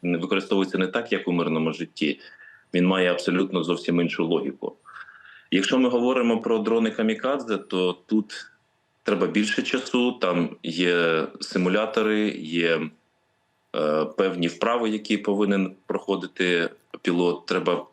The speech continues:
мати певну кваліфікацію для того, щоб вийти працювати на фронті. Тут вже близько півтора місяці, в деяких випадках навіть два. А якщо ми говоримо про важкі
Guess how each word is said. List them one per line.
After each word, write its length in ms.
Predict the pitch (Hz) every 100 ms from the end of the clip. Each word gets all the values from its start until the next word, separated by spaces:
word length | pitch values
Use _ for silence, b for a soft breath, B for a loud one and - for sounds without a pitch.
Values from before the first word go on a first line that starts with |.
| _
мати 300 | 90 90 -
певну 320 | - 95 87
кваліфікацію 720 | 85 92 90 - 120 135 -
для 100 | 107
того, 220 | 104 104 101
щоб 220 | - 98
вийти 440 | 98 95 95 90 - B B -
працювати 600 | 98 - 92 92 - 87
на 140 | 85
фронті. 580 | - 92 85 78 80 B B B B B _ _
Тут 200 | 131 123
вже 440 | 101 104 104 101
близько 440 | 87 90 101 - 98
півтора 640 | - 90 - 87 92 90
місяці, 760 | 85 92 98 98 - 87 82 80
в 220 | 73 71
деяких 380 | 85 90 85 -
випадках 460 | - 80 - 78 -
навіть 280 | 78 76 69
два. 240 | 71 -
А 80 | -
якщо 220 | 101 -
ми 100 | 123
говоримо 460 | 117 110 117 107 101
про 400 | 101 98 92 -
важкі 580 | 90 95 - 110 131 151